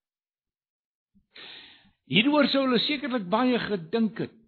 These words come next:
nagedink het terwyl hulle gestap het van die een dorp na die ander. Gepeins het, met mekaar gepraat het, hom uitgevra het en so meer.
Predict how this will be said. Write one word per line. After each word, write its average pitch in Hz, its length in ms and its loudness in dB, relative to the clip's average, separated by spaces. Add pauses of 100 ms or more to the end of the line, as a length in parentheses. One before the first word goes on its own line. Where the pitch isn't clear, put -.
(340)
nagedink 175 720 -2
het 170 80 -6
terwyl 175 400 0
hulle 175 220 2
gestap - 680 -10
het - 160 -8
van 143 160 -4
die 156 140 -6
een 175 160 -2
dorp 160 340 0
na 143 120 -6
die 143 120 -6
ander. 139 400 -6 (960)
Gepeins 220 680 2
het, 147 300 -4
met 156 240 -2
mekaar 196 400 -2
gepraat 208 760 -2
het, 143 160 -6
hom 180 160 0
uitgevra 170 840 -2
het - 160 -8
en 175 160 -2
so 160 160 -6
meer. 156 260 0